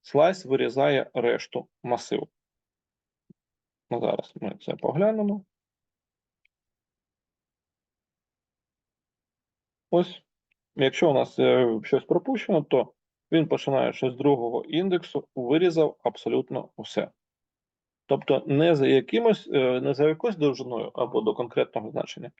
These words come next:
а все. І автоматичний тостинг. Е, JavaScript автоматично перетворює масив у рядок,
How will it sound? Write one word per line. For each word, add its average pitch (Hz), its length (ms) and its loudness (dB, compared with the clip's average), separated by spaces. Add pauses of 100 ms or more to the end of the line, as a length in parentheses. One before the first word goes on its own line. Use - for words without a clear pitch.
(440)
а 131 160 2
все. - 320 -4 (1120)
І 165 120 4
автоматичний 196 600 0
тостинг. - 420 -6 (500)
Е, 131 140 0
JavaScript 196 580 -2
автоматично 135 640 -4
перетворює 127 600 -2 (320)
масив 123 580 -4
у 139 120 2
рядок, 131 480 0